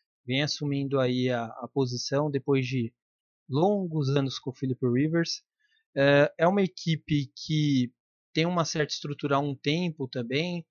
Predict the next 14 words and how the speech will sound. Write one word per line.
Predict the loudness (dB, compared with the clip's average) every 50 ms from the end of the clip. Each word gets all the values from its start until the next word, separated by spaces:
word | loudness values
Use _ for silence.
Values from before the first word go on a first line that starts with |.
| _ _ _ _ _ _
valoriza | -4 0 0 2 2 2 2 2 2 2 0 0
a |
defesa, | -2 -4 -6 -2 2 2 2 2 0
esse | -6 -6
tipo | -8 -6 -6
de | -6 0
coisa, | 0 2 2 2
mas | 0 0 2 2
eu, | 2 2 0 -2 _ -2
temos | 0 2 2 2 0 -2 -4 -6 -8 -10 _ -8
boas | 0 4 6 6 6 6 2
perspectivas | 0 0 -2 0 0 -4 -4 -4 -4 -6 -4 -2 -2 -2 -4
contra | -4 -4 -4 -4 -2 0 0 2 2 4
eles. | 2 2 2 0 -4 -8 -10